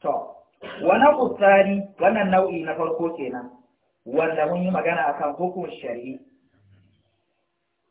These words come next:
Hikimatun fi gha-, hikimatun fil ghayati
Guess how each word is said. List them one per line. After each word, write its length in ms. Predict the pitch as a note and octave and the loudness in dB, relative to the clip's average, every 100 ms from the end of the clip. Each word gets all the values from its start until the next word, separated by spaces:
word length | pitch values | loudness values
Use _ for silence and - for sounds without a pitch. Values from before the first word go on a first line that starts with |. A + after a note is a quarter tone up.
| _ _ _ _ _ _ | _ _ _ _ _ _
Hikimatun 840 | A3+ C4+ C4 A3 A#3+ A#3 G#3 F3+ - | -4 -2 0 4 4 4 -2 -4 -6
fi 280 | F3+ F3+ F3 | -2 -2 2
gha-, 380 | F3 G#3 A3+ - E3 D#3+ | 2 4 2 0 -4 -6
hikimatun 640 | F#3 B3+ A3+ G3+ G#3 F#3 F3+ | -6 -4 0 0 0 -4 -4
fil 200 | D#3+ D#3+ | -4 2
ghayati 720 | F3 F3+ F#3 F3+ F3+ - | 4 6 4 2 -8 -12